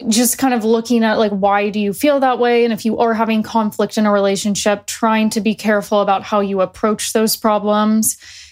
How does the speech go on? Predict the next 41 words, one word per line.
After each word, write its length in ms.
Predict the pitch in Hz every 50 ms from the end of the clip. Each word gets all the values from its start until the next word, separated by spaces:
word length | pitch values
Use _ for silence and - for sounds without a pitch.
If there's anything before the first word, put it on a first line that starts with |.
| _ _ _ -
and 540 | - 233 214 208 208 202 202 202 208 180 - - _ _ _ _ _ -
really 480 | - 220 202 196 208 220 208 208 208 208
needing 300 | 208 208 202 202 202 180
to 480 | - - 214 202 196 190 190 190 - _ _ _ _ _ _ - -
kind 160 | - 226 214
of 100 | 202 185
work 280 | 190 214 208 208 208 -
through 520 | - - - 208 208 208 208 220 240 262 262 -
any 300 | - 220 214 214 214 208
feelings 540 | 202 - - - 214 208 208 214 208 196 -
you've 80 | 226
been 140 | 180 208 202
keeping 360 | - - 220 - 202 190 190
repressed. 680 | 185 180 175 - - - - - 254 233 - - - - -
And 100 | 262 269
this 140 | 311 311 311
could 140 | - 311
even 240 | 302 277 247 226 214
be 120 | 196 208 190
with, 160 | 185 185 180
like, 280 | 190 190 180 - - - _ _ _ _ _ _ _ _ _ -
a 120 | 214 208
close 440 | 208 - 214 196 185 180 - - - - - -
friendship 600 | - - 254 240 233 226 - 240 220 214 214 - _ _ _ _ _ _ _ _ -
as 200 | - 214 208 -
well. 320 | 190 208 208 202 202 202 202
Like, 120 | 196 180
it 60 | 202
doesn't 200 | 180 196 185 202
necessarily 560 | 202 202 190 190 185 160 - 196 190 185 185 180
have 320 | 165 - 190 175 170 -
to 120 | - 214
be 300 | 175 160 185 180 180 170 -
a 80 | -
romantic 540 | 190 190 190 185 185 180 185 175 - - 214
situation 720 | - - 233 202 - - 196 180 175 190 - - 202 185 185
that 160 | 180 - 131
you're 160 | - 208 196
dealing 500 | 185 165 214 202 190 180 185 185 180 185
with, 220 | 180 - - -
like, 360 | - 170 147 - 147 - -